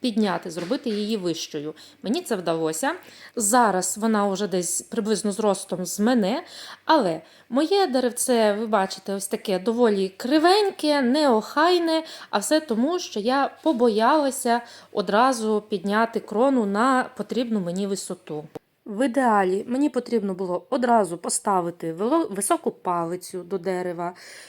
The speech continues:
підняти крону одразу на ту висоту, яку я хотіла зрештою бачити,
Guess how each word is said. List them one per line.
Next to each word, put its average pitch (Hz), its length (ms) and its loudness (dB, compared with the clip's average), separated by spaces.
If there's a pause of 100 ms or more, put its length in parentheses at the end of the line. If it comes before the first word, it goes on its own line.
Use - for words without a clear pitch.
(120)
підняти 277 500 4
крону 214 640 2 (460)
одразу 247 560 4
на 220 120 2
ту 262 200 0
висоту, 226 480 0
яку 208 280 0
я 185 500 2
хотіла 208 340 0
зрештою 190 640 0
бачити, 277 640 2